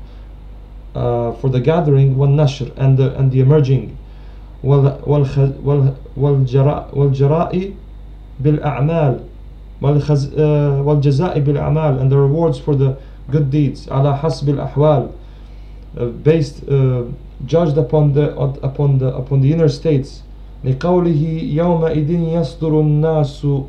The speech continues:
أشتاتا ليروا أعمالهم." And this is understood because of his words, "يومئذ," on that day, on the day of judgment, the people are going to spread, "أشتاتا ليروا أعمالهم," to be shown their deeds.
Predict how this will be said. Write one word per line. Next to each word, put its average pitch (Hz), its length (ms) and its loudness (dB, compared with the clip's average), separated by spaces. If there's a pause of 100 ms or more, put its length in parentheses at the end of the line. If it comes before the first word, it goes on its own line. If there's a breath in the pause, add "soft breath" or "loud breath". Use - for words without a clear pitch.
(120)
أشتاتا 139 680 -2
ليروا 127 600 0
أعمالهم." 110 640 -6 (640 loud breath)
And 139 160 2
this 160 200 -2
is 147 100 -2
understood 151 500 0
because 147 280 0
of 139 120 4
his 127 160 4
words, 160 500 0 (1040 loud breath)
"يومئذ," 160 720 2
on 151 160 2
that 147 220 4
day, 170 220 2
on 151 120 0
the 139 80 4
day 143 140 4
of 139 120 4
judgment, 165 540 -2 (560 loud breath)
the 139 120 2
people 170 480 0
are 147 120 2
going 151 240 2
to 143 120 -2
spread, 165 480 -2 (1300)
"أشتاتا 151 680 2
ليروا 147 440 4
أعمالهم," 135 600 2
to 131 80 -6
be 131 140 0
shown 175 360 0
their 143 140 2
deeds. 131 480 -2